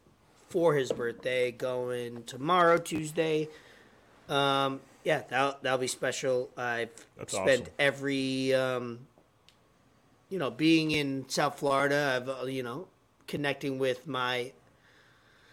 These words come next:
Speaker 1: uh, my nephews, whatever, is, is important to me because, uh, my other nephew, Lucas, is gonna turn seven this year, and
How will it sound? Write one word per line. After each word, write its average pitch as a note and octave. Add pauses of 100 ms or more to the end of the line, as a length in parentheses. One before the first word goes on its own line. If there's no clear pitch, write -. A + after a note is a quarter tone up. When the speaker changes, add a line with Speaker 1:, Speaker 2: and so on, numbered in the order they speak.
(600)
Speaker 1:
uh, D3+
my D#3
nephews, E3+
whatever, D#3
is, D3+
is D#3
important C#3+
to C#3
me B2
because, B2
uh, A#2+ (640)
my B2+
other C3
nephew, B2+
Lucas, B2+
is A#2 (500)
gonna C3
turn B2
seven C3+
this B2+
year, C#3
and A2+